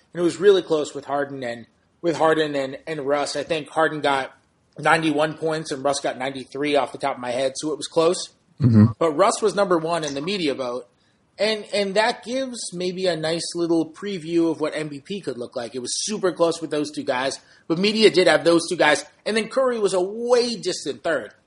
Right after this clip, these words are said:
Speaker 1: Like, they were, like, ninety-three
Speaker 2: Mm-hmm.
Speaker 1: and ninety-one, and Curry would, got, like, six points or something. Like, almost no one in the media voted for Curry. So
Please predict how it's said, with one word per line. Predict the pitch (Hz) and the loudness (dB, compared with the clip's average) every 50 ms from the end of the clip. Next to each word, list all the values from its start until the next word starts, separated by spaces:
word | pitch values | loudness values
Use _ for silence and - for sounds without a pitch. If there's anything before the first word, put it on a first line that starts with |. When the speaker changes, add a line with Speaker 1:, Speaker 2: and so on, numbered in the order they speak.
| _ _ _ | _ _ _
Speaker 1:
Like, | - 170 185 185 | 6 6 6 8
they | 208 226 | 6 6
were, | 233 226 | 6 6
like, | 214 185 160 | 6 6 6
ninety-three | 165 165 175 175 110 113 117 101 | 4 4 6 8 8 8 8 8
Speaker 2:
Mm-hmm. | 98 - | 6 6
Speaker 1:
and | 160 151 | 4 2
ninety-one, | 147 156 160 160 156 139 139 143 147 160 175 - _ _ _ _ - | 0 0 0 -2 -4 -4 -4 -4 -6 -6 -10 -12 _ _ _ _ -16
and | 156 160 | -16 -12
Curry | - - 190 185 180 | -8 -6 -4 -4 -4
would, | 170 160 156 - | -4 -6 -8 -6
got, | 151 - - | -8 -8 -8
like, | 131 139 - - - - | -10 -12 -10 -12 -10 -10
six | - 170 - - - | -10 -10 -10 -10 -12
points | - - 156 147 127 113 - 104 | -12 -10 -10 -10 -10 -12 -14 -18
or | 101 | -18
something. | - 117 104 - - 101 101 - 120 | -18 -20 -20 -20 -20 -20 -20 -16 -14
Like, | 135 143 170 | -8 -4 -2
almost | 196 220 220 214 - | -2 -2 -2 -4 -6
no | 170 160 156 160 165 | -6 -4 -2 0 0
one | 160 156 147 | 0 -2 -4
in | 143 135 | -6 -8
the | 131 123 | -10 -10
media | 127 135 131 117 113 113 | -10 -12 -12 -12 -12 -12
voted | 107 120 120 110 110 107 | -12 -12 -12 -14 -14 -18
for | - 117 | -20 -20
Curry. | _ - 123 110 98 98 - _ _ _ _ _ _ _ | _ -14 -14 -12 -14 -14 -18 _ _ _ _ _ _ _
So | - - - 190 185 175 165 151 - - | -8 0 2 4 4 4 4 0 -4 -10